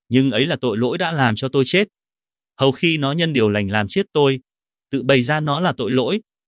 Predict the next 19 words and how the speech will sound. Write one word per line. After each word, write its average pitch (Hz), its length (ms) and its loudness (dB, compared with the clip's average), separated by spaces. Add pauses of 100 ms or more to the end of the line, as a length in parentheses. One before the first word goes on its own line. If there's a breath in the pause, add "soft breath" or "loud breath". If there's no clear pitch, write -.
(180)
đến 143 200 2
nỗi 165 200 -2
tội 131 140 2
lỗi 131 260 2
nhân 160 240 0
điều 117 180 2
răn 131 220 0
trở 120 180 0
nên 127 220 0
cực 113 140 -4
ác." 143 180 -2 (480)
Đó 123 180 2
là 170 120 0
những 143 200 -4
gì 156 200 0
luật 120 180 2
pháp 202 280 -4
đã 143 140 -6
làm. 120 300 0